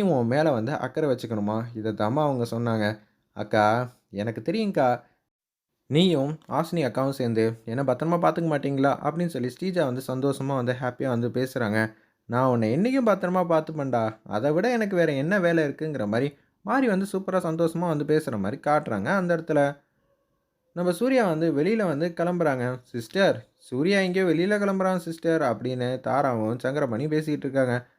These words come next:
பிசினஸ் விஷயமா அவன் ஒரு நாளைக்கு ஆயிரம் பேரை பார்த்துட்டு பார்த்துட்டு வருவான். எல்லாத்துக்கும் பின்னாடியெல்லாம் போயிட்டு இருக்க முடியாது.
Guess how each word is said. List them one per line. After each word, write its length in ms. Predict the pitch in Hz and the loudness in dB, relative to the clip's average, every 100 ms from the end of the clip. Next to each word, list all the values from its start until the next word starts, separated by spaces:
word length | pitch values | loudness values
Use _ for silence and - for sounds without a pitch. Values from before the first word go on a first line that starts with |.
| _ | _
பிசினஸ் 360 | 120 120 196 190 | -14 -2 -2 0
விஷயமா 360 | 143 127 123 156 | -4 -2 0 2
அவன் 180 | 139 | 2
ஒரு 120 | 113 107 | 0 0
நாளைக்கு 300 | 113 147 - | 0 0 0
ஆயிரம் 360 | 107 110 101 | 2 2 2
பேரை 160 | 110 156 | 2 2
பார்த்துட்டு 360 | 127 127 117 | 2 0 0
பார்த்துட்டு 300 | 101 107 160 | -2 -2 0
வருவான். 260 | 143 139 - | 0 0 -4
எல்லாத்துக்கும் 560 | - 127 135 127 151 139 | -4 0 0 0 -4 -2
பின்னாடியெல்லாம் 480 | 139 139 120 135 | 0 2 2 0
போயிட்டு 220 | 135 135 131 | 0 -2 -2
இருக்க 140 | 120 | -4
முடியாது. 320 | 110 107 107 | 0 0 0